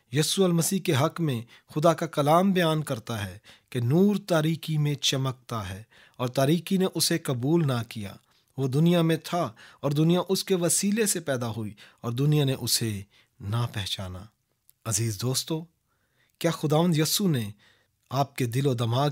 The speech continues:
की आंखें खोली हैं, या आप अभी तक गुनाह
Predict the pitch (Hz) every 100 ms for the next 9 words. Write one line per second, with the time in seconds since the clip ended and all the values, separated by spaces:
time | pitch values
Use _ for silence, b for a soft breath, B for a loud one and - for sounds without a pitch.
0 | - 127 123 127 135 - 127 143 185 160
1 | 170 - _ _ _ _ 139 151 143 185
2 | 196 - 170 214 - 139 - - b b
3 | 113 135 170 156 -